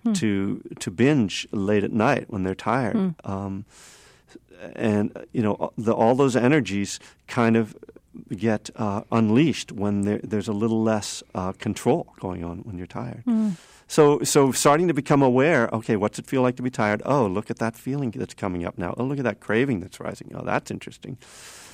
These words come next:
Speaker 2: Um,
Speaker 1: And in some
Speaker 2: same
Speaker 1: way that disarms them.
Speaker 2: Oh, yeah,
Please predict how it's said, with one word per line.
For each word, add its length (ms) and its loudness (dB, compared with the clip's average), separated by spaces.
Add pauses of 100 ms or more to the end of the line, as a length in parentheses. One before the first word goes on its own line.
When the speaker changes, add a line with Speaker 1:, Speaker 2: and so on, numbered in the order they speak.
(400)
Speaker 2:
Um, 500 0 (140)
Speaker 1:
And 200 4
in 60 0
some 200 0
Speaker 2:
same 140 8
Speaker 1:
way 200 4
that 340 0
disarms 640 -2
them. 300 -8 (1080)
Speaker 2:
Oh, 220 4
yeah, 380 0